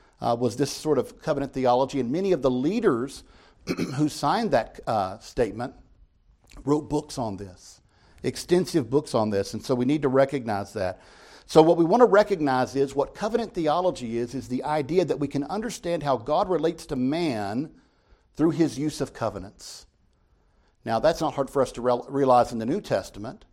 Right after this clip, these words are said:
and oftentimes we see it there and don't notice it anywhere else, but God is always related to man through covenant. We see it in the Garden of Eden. We see it after the Garden of Eden. We speak about a, a covenant with Noah. We speak of a covenant with Abraham,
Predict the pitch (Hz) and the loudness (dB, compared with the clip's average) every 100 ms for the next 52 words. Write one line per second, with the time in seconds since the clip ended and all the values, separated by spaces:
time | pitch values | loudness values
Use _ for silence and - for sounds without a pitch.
0 | _ _ _ _ - 120 151 151 127 139 | _ _ _ _ -6 2 2 2 -2 0
1 | 143 135 131 - 170 151 - 143 147 147 | 0 -2 -6 -6 -2 -2 0 2 2 2
2 | 143 151 135 147 190 185 143 123 107 98 | 0 -2 0 0 0 -4 -6 -6 -6 -4
3 | 90 87 95 147 - - _ _ _ _ | -4 -2 -2 -4 -8 -20 _ _ _ _
4 | _ 131 117 160 170 143 147 185 202 214 | _ -6 2 4 4 4 2 4 4 2
5 | 175 165 160 151 156 139 143 143 110 110 | 2 -2 -2 -4 -4 -4 -2 -2 -4 -6
6 | 127 131 139 - 139 104 101 - - _ | -8 -6 -8 -6 -8 -8 -14 -20 -20 _
7 | _ _ _ _ _ _ _ _ 117 - | _ _ _ _ _ _ _ _ -8 -2
8 | 131 123 104 117 110 101 110 139 202 208 | 0 0 2 2 2 0 -2 -2 -4 -8
9 | - _ _ _ _ _ - 117 117 110 | -14 _ _ _ _ _ -10 -6 -2 2
10 | 156 170 160 160 170 170 165 156 165 175 | 2 0 -2 4 4 4 -2 -4 -4 -6
11 | 175 _ _ _ _ 135 131 156 151 135 | -12 _ _ _ _ -6 -2 0 2 6
12 | 135 123 110 - - 117 - 170 160 143 | 8 8 4 -2 -8 -6 4 4 4 0
13 | 123 110 127 185 208 196 170 - 151 127 | -4 -2 6 10 10 8 4 0 0 0
14 | 117 151 143 135 110 151 185 202 170 185 | 0 0 0 0 -4 2 2 4 0 0
15 | 185 | 0